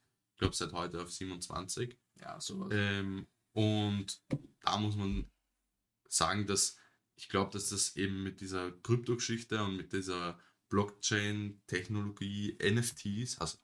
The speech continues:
Speaker 1: hast du N F Ts damals?
Speaker 2: Ich habe einen, ich hab sogar N F Ts.
Speaker 1: Echt?
Speaker 2: Ja.
Speaker 1: Wo?
Speaker 2: Sorare.
Speaker 1: Ah.
Speaker 2: Also es
Speaker 1: Ja.
Speaker 2: ist so eine, so eine Online, quasi wie fifa, also dieses Fußballspiel,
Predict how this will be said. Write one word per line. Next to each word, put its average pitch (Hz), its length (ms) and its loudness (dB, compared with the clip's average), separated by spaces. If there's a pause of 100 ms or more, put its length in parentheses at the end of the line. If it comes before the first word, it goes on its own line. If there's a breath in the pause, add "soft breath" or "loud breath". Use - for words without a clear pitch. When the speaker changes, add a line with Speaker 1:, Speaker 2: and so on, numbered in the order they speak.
Speaker 1:
hast - 180 -14
du 117 320 -4
N 101 80 -6
F 98 120 -8
Ts 135 340 -6 (260)
damals? 117 440 -4
Speaker 2:
Ich - 160 -4
habe 139 240 4
einen, 107 400 -6
ich 107 140 -6
hab 143 120 -2
sogar 110 240 -4
N 104 100 -6
F 107 120 -10
Ts. - 420 -8
Speaker 1:
Echt? - 260 -4 (200)
Speaker 2:
Ja. 107 280 -12 (100)
Speaker 1:
Wo? 113 300 -2 (420)
Speaker 2:
Sorare. 110 580 -4 (260)
Speaker 1:
Ah. 90 320 0 (140)
Speaker 2:
Also 123 260 2
es 120 160 0
Speaker 1:
Ja. 131 60 2
Speaker 2:
ist - 140 2
so 127 80 2
eine, 123 420 0 (400 soft breath)
so - 160 2
eine 120 280 4
Online, 143 760 4 (360)
quasi 120 360 2
wie 131 560 2
fifa, 113 540 -4
also 113 200 -6
dieses 113 300 -4
Fußballspiel, 127 840 -4